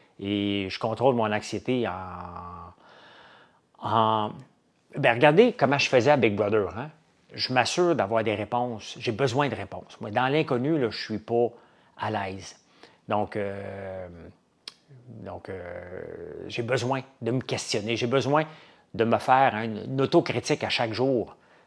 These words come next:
Euh, quand je travaillais dans les épices, ça sent, ouais, ça sent vraiment bon. T'as testé la limonade de vinaigrier, Valérie ? C'était bon, hein ? Ben, voilà. Hey, euh, ben, je vous laisse.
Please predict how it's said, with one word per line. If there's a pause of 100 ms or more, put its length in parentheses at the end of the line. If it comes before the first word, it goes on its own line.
(220)
Euh,
quand
je
travaillais
dans
les
épices,
ça
sent, (120)
ouais,
ça
sent
vraiment
bon. (1400)
T'as
testé
la
limonade
de
vinaigrier,
Valérie ?
C'était
bon,
hein ? (520)
Ben,
voilà. (840)
Hey,
euh,
ben,
je
vous
laisse.